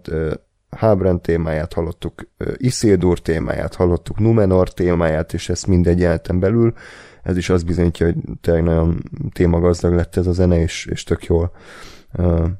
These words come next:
összehangolta ezt, ezeket a sztoriszálakat. Végül elindulnak, ö, három hajóval Középföldre, ami körülbelül háromszáz embert jelent,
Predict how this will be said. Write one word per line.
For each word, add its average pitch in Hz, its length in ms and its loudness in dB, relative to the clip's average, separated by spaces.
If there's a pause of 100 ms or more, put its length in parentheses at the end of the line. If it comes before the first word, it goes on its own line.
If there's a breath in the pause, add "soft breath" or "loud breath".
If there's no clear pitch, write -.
(120)
összehangolta 87 800 0
ezt, 87 260 0
ezeket 90 400 -2
a 87 200 4
sztoriszálakat. 101 920 2 (420 soft breath)
Végül 90 380 4
elindulnak, 82 680 4
ö, 85 220 4 (400)
három 90 300 0
hajóval 87 300 4
Középföldre, 110 640 2
ami 110 140 4
körülbelül 104 380 2
háromszáz 90 460 2
embert 90 380 2
jelent, 113 440 0